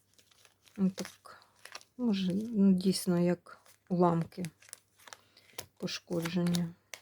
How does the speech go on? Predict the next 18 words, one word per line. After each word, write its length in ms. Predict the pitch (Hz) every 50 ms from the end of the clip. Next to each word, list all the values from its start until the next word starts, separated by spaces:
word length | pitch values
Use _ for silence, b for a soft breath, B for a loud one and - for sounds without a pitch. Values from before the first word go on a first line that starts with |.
| - - _ - - _ -
Ну, 100 | 214 202
тут 180 | 240 220 202
все 340 | - - - - - 233 220
про 200 | - - 190 185
те, 180 | - - 190 190
що 220 | - - - 196
вас 500 | 180 185 180 175 - - - - - - -
затримають 960 | 180 165 175 180 180 - - - 180 170 165 160 160 156 165 175 180 - -
в 100 | 180 170
дорозі. 760 | 170 175 175 185 190 208 220 208 196 190 190 190 185 185 196 185 - - _ _ _ _ _ _ - B B B B B B B B B B - - - _ _ _ _ _ _ _ _ _ _ _ _ _ _ - - - - - - _ _ _ _ _ _ _ _ _ _ _ _ _ _ _ _ _ - _ _ _ _ _ _ -
Ну, 220 | 190 190 180 175
місто 380 | 170 170 175 170 - - 170 165
Одеса 420 | 160 160 160 160 160 156 - -
показують 840 | - - 170 - - 180 180 180 180 180 175 170 170 175 170 - -
карти, 460 | - - 175 170 - - _ - 185
що 280 | - - - - - 175
там, 380 | - - 175 170 170 175 165 175
де 420 | 185 170 165 170 165 165 165 165